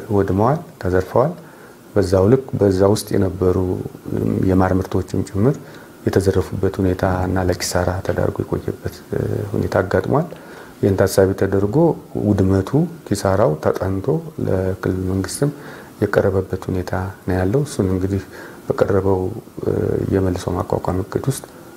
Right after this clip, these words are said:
አብሮ ተካቶ የሚታይ ነገር ነው የሚሆነው። ከዚህ ጋር በተያያዘ እንግዲህ በጥሩ ሁኔታ ተነሳስቶ እና ተነቃቅቶ የነበረውን የማር ማምረት ሁኔታ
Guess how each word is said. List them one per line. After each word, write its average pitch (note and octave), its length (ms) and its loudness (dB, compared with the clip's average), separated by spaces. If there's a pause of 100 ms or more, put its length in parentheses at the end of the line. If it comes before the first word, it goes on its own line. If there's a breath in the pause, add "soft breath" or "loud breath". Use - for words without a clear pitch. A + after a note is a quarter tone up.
አብሮ G2 240 2
ተካቶ F#2 380 -6
የሚታይ F2+ 440 -4 (220)
ነገር F#2 260 2
ነው F#2+ 120 2
የሚሆነው። G2 360 4 (520 loud breath)
ከዚህ G2+ 280 4
ጋር G2 140 8
በተያያዘ G2+ 520 6
እንግዲህ A2 360 2 (380 loud breath)
በጥሩ G#2+ 300 2
ሁኔታ A2 360 6
ተነሳስቶ G2+ 560 0 (320)
እና G2+ 200 0
ተነቃቅቶ - 640 0
የነበረውን G2 680 4 (720 loud breath)
የማር G2 340 6
ማምረት F#2 460 0
ሁኔታ F#2+ 280 -2